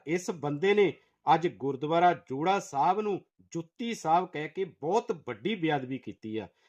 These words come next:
ਮੈਂ ਇਸ ਵੀਡੀਓ ਦੇ ਵਿੱਚ ਦੱਸ ਨਹੀਂ ਸਕਦਾ ਕਿ ਇਹਨੂੰ ਸਜ਼ਾ ਕੀ ਮਿਲਣੀ ਚਾਹੀਦੀ ਆ।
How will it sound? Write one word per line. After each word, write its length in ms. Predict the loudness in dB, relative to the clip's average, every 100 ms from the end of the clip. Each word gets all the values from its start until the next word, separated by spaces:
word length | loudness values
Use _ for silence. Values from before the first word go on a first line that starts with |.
| _
ਮੈਂ 220 | 0 0 0
ਇਸ 240 | -4 -6 -8 -8
ਵੀਡੀਓ 300 | -4 -2 0
ਦੇ 100 | -2
ਵਿੱਚ 240 | -4 -6 -10 -12 -2
ਦੱਸ 300 | 0 0 0
ਨਹੀਂ 140 | -2
ਸਕਦਾ 320 | -2 -4 -4
ਕਿ 160 | -4 -2
ਇਹਨੂੰ 140 | -4
ਸਜ਼ਾ 380 | -4 -8 -6 -4
ਕੀ 260 | -6 -8 -6
ਮਿਲਣੀ 320 | -6 -6 -10
ਚਾਹੀਦੀ 460 | -12 -10 -8 -8
ਆ। 60 | -10